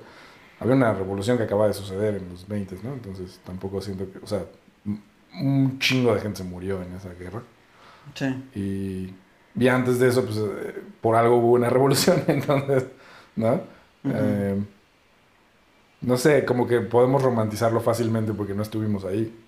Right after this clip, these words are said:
Speaker 2: Claro.
Speaker 1: Y ahora tenemos una cantidad de cosas. Digo, el campo sigue siendo un lugar muy jodido, o sea, no hay como mucha esperanza para, para como la industria del campo,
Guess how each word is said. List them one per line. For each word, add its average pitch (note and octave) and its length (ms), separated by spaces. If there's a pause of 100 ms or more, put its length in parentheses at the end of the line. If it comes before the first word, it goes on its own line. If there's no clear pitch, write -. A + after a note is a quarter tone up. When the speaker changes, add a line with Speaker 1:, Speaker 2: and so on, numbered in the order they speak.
(400)
Speaker 2:
Claro. B2+ 220 (240)
Speaker 1:
Y B2+ 80
ahora D3+ 240
tenemos C#3 320
una C#3+ 160
cantidad A#2 280
de A#2 100
cosas. B2 140
Digo, C#3+ 120
el D3+ 60
campo F3 280
sigue E3 200
siendo D3+ 280
un B2+ 480
lugar C3 220
muy C3 200
jodido, B2 380
o G#2+ 60
sea, A#2 140
no A#2 240
hay A#2+ 360 (1160)
como A#2 320
mucha A#2 300
esperanza G#2+ 580
para, F#2+ 580 (840)
para G#2+ 240
como G#2 320
la G#2+ 280
industria A2+ 600
del G#2 120
campo, A2 300